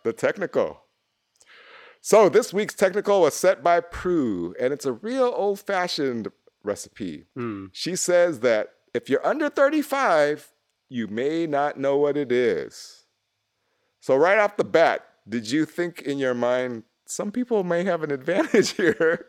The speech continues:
Speaker 1: and some
Speaker 2: I
Speaker 1: people
Speaker 2: did,
Speaker 1: won't"?
Speaker 2: 'cause I remember during the, uh, the preview podcast, I was like, "Maggie is gonna do well because she has all that baking experience,
Speaker 1: Mm-hmm.
Speaker 2: and when they have some of the more old school technicals,
Speaker 1: Yeah.
Speaker 2: she's gonna know what she's doing."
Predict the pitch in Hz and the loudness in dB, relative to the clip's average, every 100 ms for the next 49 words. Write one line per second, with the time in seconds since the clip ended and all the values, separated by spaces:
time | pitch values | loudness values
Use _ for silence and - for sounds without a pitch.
0 | - 160 - 165 151 156 196 160 208 123 | -12 -6 -4 -2 -2 2 6 6 4 0
1 | - _ - 151 190 208 208 196 151 - | -4 _ -2 2 4 6 6 6 4 0
2 | 147 143 131 123 - 127 123 117 110 120 | 0 0 -2 -6 -4 -2 0 0 -2 -4
3 | 139 131 131 135 123 123 120 - 117 131 | -4 -4 -2 -2 -2 -2 -6 -4 -4 -2
4 | 123 110 127 165 175 170 160 156 143 156 | -4 -2 0 2 2 0 0 0 0 0
5 | 139 117 117 117 - - - - 120 - | 2 2 0 -4 -12 -20 -16 -8 -8 -4
6 | 117 113 - 127 127 123 113 - 120 131 | -4 -4 -6 -4 -2 -2 -4 -2 -2 0
7 | 131 107 117 117 110 107 - 104 101 101 | -2 -2 -4 -2 -6 -6 -6 -6 -4 -6
8 | - _ - 92 98 110 107 107 107 - | -10 _ -18 -14 -8 -6 -4 -4 -8 -14
9 | 139 117 113 120 117 131 120 110 110 107 | -10 -8 -4 -4 -4 -4 -6 -6 -8 -6
10 | 113 113 110 117 117 127 117 120 127 117 | -4 -4 -4 -6 -6 -8 -6 -8 -10 -6
11 | 131 131 - - 104 95 147 156 147 143 | -6 -6 -12 -4 -2 -2 -2 -4 -2 -2
12 | 123 123 123 110 104 120 104 107 95 92 | -2 -2 -2 -4 -4 -8 -6 -8 -8 -10